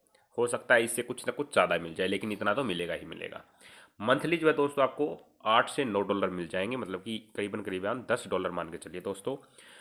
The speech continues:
तो इस प्रकार दोस्तों छोटा प्लान है, इसमें थोड़ा कम अर्निंग है। लेकिन दोस्तों अच्छी बात क्या है, मान के चलो आपने दस दिन यहाँ पर इसके अंदर पैसा डाले रखा,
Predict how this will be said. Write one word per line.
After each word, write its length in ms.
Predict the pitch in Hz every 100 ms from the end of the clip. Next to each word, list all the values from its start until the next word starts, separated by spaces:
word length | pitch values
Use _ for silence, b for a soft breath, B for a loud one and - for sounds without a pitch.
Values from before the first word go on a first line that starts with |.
| B B -
तो 100 | 160 190
इस 180 | 196
प्रकार 320 | 175 120 113 110
दोस्तों 320 | 107 - 160
छोटा 300 | - 131 147
प्लान 260 | 143 135 139
है, 80 | 147
इसमें 260 | 120 139
थोड़ा 160 | 117 120
कम 240 | - 117 98
अर्निंग 320 | 80 82 87
है। 160 | - - _ _ B B B -
लेकिन 300 | 113 147 185
दोस्तों 300 | 160 151 -
अच्छी 320 | 156 - -
बात 220 | 156 110 -
क्या 120 | 104
है, 80 | 110
मान 180 | 113 127
के 80 |
चलो 180 | 143 147
आपने 260 | 135 127 131
दस 240 | 113 139 -
दिन 140 | 135
यहाँ 220 | 123 104
पर 120 | 104 113
इसके 220 | 110 113
अंदर 160 | 110 117
पैसा 280 | 98 - 131
डाले 240 | 82 82
रखा, 380 | - - 127